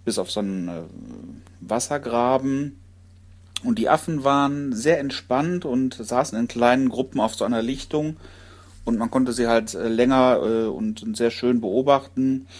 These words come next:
wie sie da zwischen den Bäumen, äh, saßen und mit ihrem Nachwuchs gespielt haben. Das ist also wirklich,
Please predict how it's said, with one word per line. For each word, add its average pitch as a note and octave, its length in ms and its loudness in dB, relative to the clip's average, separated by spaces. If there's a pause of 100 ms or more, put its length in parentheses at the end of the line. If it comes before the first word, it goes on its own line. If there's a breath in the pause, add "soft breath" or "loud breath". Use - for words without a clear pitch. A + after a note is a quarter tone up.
(380 loud breath)
wie A#2 80 -6
sie A2 120 -4
da A2 140 0
zwischen B2+ 280 -2
den A2+ 200 2
Bäumen, B2 560 4
äh, F#2+ 240 -2
saßen A2+ 440 2
und A2+ 80 2
mit A2 100 -2
ihrem G#2+ 160 -2
Nachwuchs A#2+ 520 -4
gespielt B2 520 -2
haben. A#2 280 4
Das A2 100 -6
ist - 60 -10
also G#2+ 220 -6
wirklich, A2 640 -6